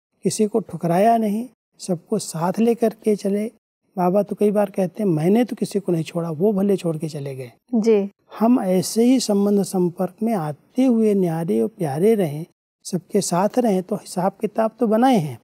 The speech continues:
Speaker 2: हम्म।
Speaker 1: वो तो प्रैक्टिकल आते हैं सामने, लेकिन अगर ब्रह्मा बाबा को हम सामने रखते हैं, कैसे उन्होंने सबके साथ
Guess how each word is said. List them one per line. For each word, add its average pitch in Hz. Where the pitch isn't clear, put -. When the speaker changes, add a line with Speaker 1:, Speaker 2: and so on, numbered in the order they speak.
Speaker 2:
हम्म। 214
Speaker 1:
वो 196
तो 220
प्रैक्टिकल 196
आते 170
हैं 247
सामने, 180
लेकिन 196
अगर 180
ब्रह्मा 165
बाबा 180
को 170
हम 156
सामने 160
रखते 147
हैं, 202
कैसे 165
उन्होंने 185
सबके 196
साथ 165